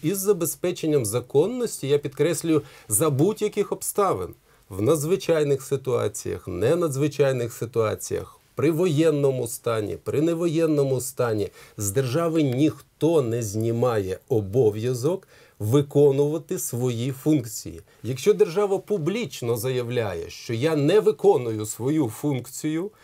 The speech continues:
що я визнаю себе такою, що не буде відповідати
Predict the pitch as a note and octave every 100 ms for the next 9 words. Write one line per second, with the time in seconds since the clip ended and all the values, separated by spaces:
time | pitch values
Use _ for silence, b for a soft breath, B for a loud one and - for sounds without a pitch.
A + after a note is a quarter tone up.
0 | b b - B2+ C#3+ F#3+ F#3+ - B2 D#3+
1 | E3 F3 D#3 E3 A#2 - - C#3 G#2+ A#2
2 | B2 F3 - _ b b b b - D#3
3 | - D3+ C3 C3 F#3+ - F#3 A#3+ B3 F#3+
4 | G#3 D3+ C3+ G#2+ A3 - D#3+ C3 C3+ G2+
5 | G#2+ F2+ - C#3+ F3